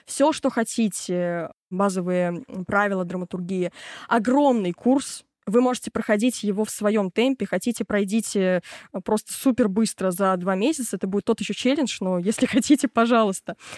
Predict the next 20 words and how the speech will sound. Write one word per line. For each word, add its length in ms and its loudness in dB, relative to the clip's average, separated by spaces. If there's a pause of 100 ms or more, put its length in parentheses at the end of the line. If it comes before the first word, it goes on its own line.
(100)
Можете 260 2
проходить 420 -2
его 120 0
потихонечку. 760 0
У 40 0
нас, 420 -4
э, 380 2 (140)
остаётся 500 0
доступ 560 -2
навсегда. 680 -2 (540)
И, 380 2 (100)
собственно, 560 0 (400)
помимо 420 2 (280)
той 200 4
огромной 680 0 (260)
информации, 680 -2
записанной 680 -2
уже 200 -4
внутри 260 -8
курса, 420 -4